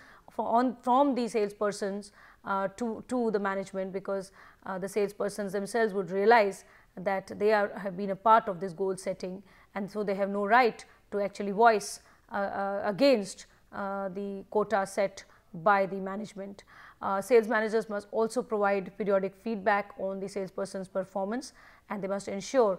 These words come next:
that they provide, uh, the right kind of help and support and mentor them to improve their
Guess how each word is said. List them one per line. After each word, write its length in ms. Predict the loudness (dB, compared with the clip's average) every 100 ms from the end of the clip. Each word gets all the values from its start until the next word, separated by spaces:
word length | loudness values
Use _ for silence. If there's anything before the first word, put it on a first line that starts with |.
| -6 -20 -4
that 180 | -2
they 80 | -2
provide, 520 | -4 -2 0 0 -2 -8 -12
uh, 40 | -8
the 100 | -4
right 240 | -4 -4
kind 240 | -6 -6
of 80 | -10
help 340 | 0 2 2 -2
and 140 | -6
support 540 | -8 -2 4 4 4 -8 -20 -6 -2
and 160 | 0
mentor 280 | 0 -2 -2
them 240 | -2 -4
to 120 | -8 -10
improve 400 | -8 -6 -6 -4
their 240 | -4